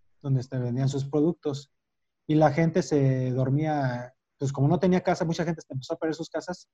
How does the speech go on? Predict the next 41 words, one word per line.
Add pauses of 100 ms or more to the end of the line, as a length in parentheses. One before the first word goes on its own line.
(420)
el
gerente
dejó
pasar
a
la
gente
a
que
se
durmiera
y
de-, (100)
les
dio
oportunidad
de
que
se
resguardaran
en, (540)
durante
pa-,
en
el
momento
que
pasó
la (100)
tempestad, (280)
¿no?
Durante
la
tempestad
se
durmieran
ahí (140)
y
llegaron
familias
completas.